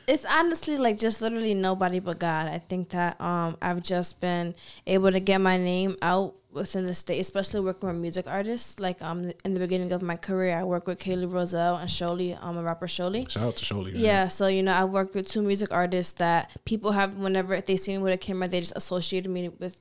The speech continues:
Speaker 1: doing music.
Speaker 2: Yeah.
Speaker 1: And, you know, Bars is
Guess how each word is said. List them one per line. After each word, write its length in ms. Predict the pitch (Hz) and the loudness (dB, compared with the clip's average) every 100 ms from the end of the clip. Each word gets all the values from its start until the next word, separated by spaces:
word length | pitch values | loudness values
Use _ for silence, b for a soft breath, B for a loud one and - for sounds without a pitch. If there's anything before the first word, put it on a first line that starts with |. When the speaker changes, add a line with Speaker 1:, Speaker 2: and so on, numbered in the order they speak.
| 180 | -10
Speaker 1:
doing 260 | 175 180 175 | -6 -6 -4
music. 420 | 175 180 240 254 - B | -4 -2 -2 -4 -10 B
Speaker 2:
Yeah. 300 | 226 214 180 | 2 2 2
Speaker 1:
And, 180 | 196 | 2
you 60 | 185 | 2
know, 140 | 180 | 2
Bars 520 | 175 175 170 170 175 - | 2 2 2 2 0 -2
is 560 | 175 175 175 180 185 | -2 0 -2 -4 -10